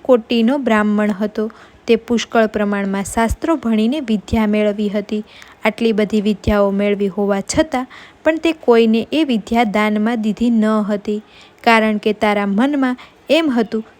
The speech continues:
કે જો હું કોઈ બીજાને આ વિદ્યા શીખવીશ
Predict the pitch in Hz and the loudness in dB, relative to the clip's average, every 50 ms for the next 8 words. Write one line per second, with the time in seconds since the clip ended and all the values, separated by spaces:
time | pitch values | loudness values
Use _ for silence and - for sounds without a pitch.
0 | _ - 320 320 226 - 262 269 254 226 233 240 233 226 - 220 214 202 190 208 | _ 2 2 2 4 4 2 2 4 4 2 2 0 0 2 2 2 2 2 0
1 | 202 190 226 214 208 202 202 202 - 254 311 320 247 220 208 185 - 220 214 208 | -2 0 -2 -2 0 -2 -2 -2 -2 -2 0 0 0 0 -2 -2 -2 -2 -2 0
2 | 202 - - 240 220 - - 294 262 247 - | -2 -4 -6 -8 -6 -2 -2 -2 -2 -2 -6